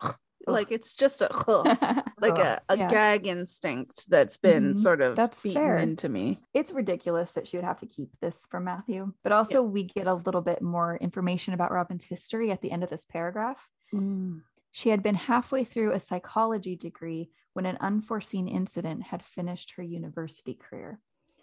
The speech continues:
Speaker 2: At this point, did either of you have any guesses about what this could mean? Or were you kind of like me and just didn't think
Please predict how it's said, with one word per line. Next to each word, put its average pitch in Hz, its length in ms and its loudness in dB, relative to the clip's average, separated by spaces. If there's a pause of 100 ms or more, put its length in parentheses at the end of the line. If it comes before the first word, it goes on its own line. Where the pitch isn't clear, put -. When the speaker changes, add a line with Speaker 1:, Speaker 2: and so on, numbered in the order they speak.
(180)
Speaker 2:
At 202 160 -2
this 269 160 2
point, - 320 -2
did 202 200 2
either 220 280 2
of 208 80 -2
you 202 140 -2
have 190 180 -2
any 175 160 -2
guesses 170 760 -8
about 160 380 -4
what 170 220 -8
this - 180 -14
could - 180 -14
mean? 196 500 -4 (380)
Or 180 80 0
were 185 80 2
you 190 80 0
kind 214 240 0
of 202 80 -2
like 180 180 2
me 175 140 -2
and 165 80 -4
just - 160 -10
didn't 160 240 -8
think - 260 -8